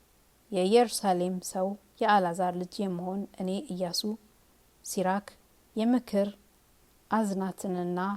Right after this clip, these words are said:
የጥበብን ትምህርት በዚህ መጽሐፍ ጻፍኩ። የሚያውቅ እንደዚህም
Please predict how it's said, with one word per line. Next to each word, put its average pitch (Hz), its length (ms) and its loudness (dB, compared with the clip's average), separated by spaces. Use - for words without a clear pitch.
የጥበብን 190 580 -2
ትምህርት 190 500 -4
በዚህ 190 300 -2
መጽሐፍ 175 500 -4
ጻፍኩ። - 380 -8
የሚያውቅ 269 460 6
እንደዚህም 190 540 0